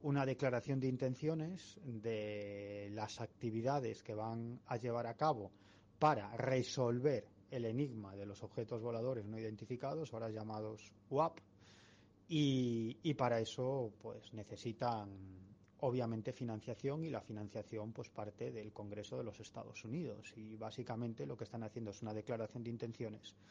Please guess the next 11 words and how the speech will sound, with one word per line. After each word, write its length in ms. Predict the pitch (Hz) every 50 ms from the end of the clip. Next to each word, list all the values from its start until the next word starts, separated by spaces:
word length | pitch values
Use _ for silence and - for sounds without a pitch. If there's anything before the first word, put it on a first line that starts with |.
| - - - - - - - - - -
para 300 | - 127 123 117 110 107
que 920 | - - - - 120 113 113 107 101 104 101 98 98 98 98 95 95 98 95 95 - - - - - - -
los 280 | 131 117 117 117 107 -
congresistas, 1120 | - - 120 117 113 117 117 110 - - 139 127 - - - 139 135 156 160 - - - -
eh, 240 | 127 117 107 107 104
den 220 | 101 123 117 117 117
el 120 | 117 113 117
ok 200 | 113 110 - - 117 120 135 - - - - - - - - - - -
para 240 | - 127 123 123 131
la 160 | 139 123 107
financiación 1080 | 104 - - 123 113 110 110 107 104 95 - - 110 104 - - 127 120 123 123 123 160